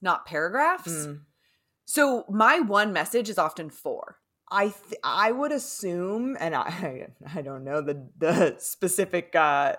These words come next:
Speaker 2: constraints around the study, but I would assume that it's ten exchanges. Like,
Speaker 1: Okay.
Speaker 2: I sent you something, you sent me something.
Speaker 1: Okay, that feels a little bit more right, 'cause I've sort of been, since hearing that, trying to count,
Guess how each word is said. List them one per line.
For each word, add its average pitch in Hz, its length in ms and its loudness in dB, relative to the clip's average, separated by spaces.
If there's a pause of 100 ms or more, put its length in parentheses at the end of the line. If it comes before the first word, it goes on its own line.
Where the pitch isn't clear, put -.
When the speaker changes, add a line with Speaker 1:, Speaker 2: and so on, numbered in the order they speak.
Speaker 2:
constraints 151 420 -6
around 151 200 -2
the 175 60 -8
study, 403 440 0 (500)
but - 220 -4
I 202 140 8
would 240 160 2
assume 202 380 -4
that 175 120 -2
it's - 260 -4
ten 170 420 -4 (120)
exchanges. 139 1120 -6
Like, 151 260 -4 (460)
Speaker 1:
Okay. 202 200 4 (260)
Speaker 2:
I 175 200 2
sent 175 400 -2
you 180 200 -4
something, 151 680 -2
you 160 140 -6
sent - 340 -12
me 135 180 -14
something. 120 600 -16 (800)
Speaker 1:
Okay, 240 240 6
that 247 280 4
feels 311 220 0
a 285 60 2
little 220 200 0
bit 190 160 2
more 175 160 -2
right, 143 260 -2
'cause 226 140 -4
I've 247 240 4
sort 196 220 0
of 196 180 -6
been, 180 360 -2
since 190 320 -4
hearing 160 320 -4
that, 185 300 -2
trying 160 320 -4
to 156 100 -14
count, 151 480 -4